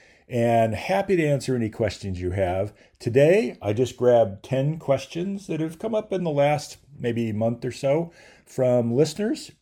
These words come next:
and thought we'd run through them together. If you have questions, you are free to email me at pat at marapoling dot com, M A R A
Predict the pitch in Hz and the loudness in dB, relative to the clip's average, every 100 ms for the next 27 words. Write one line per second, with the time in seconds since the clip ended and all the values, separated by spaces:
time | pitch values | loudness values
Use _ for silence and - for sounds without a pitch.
0 | - 110 107 107 123 - - 113 117 104 | -10 -4 -2 -2 -2 -2 -2 0 2 2
1 | 117 117 110 - 113 107 107 101 92 104 | 2 0 -2 -4 -2 0 0 0 -4 -4
2 | 101 98 73 - - - 113 101 110 113 | 0 0 -2 -10 -20 -12 -4 -4 -4 -2
3 | 202 269 143 104 - 101 - - 151 233 | 0 0 0 -4 -2 -2 -2 -4 -8 -8
4 | - 110 120 131 - 110 104 - 147 151 | -12 -6 -2 -2 -2 -2 -4 -4 0 0
5 | 147 123 - 190 190 110 95 87 110 - | 0 -6 -4 -2 0 0 -2 -2 -4 -4
6 | - _ _ _ - 87 - - - 110 | -8 _ _ _ -8 -8 -8 -12 -2 -2
7 | 147 - - _ _ _ _ _ - 110 | -2 -10 -20 _ _ _ _ _ -2 -2
8 | - 92 107 143 170 - 143 139 151 143 | -2 -4 0 2 0 -2 -4 -2 -6 -6
9 | 131 - 113 95 95 - _ _ _ _ | -8 -8 -6 -6 -6 -10 _ _ _ _
10 | - 143 151 139 135 143 120 - 127 131 | -4 0 2 2 0 -2 -6 0 4 4
11 | 110 101 98 98 | 4 0 -2 -4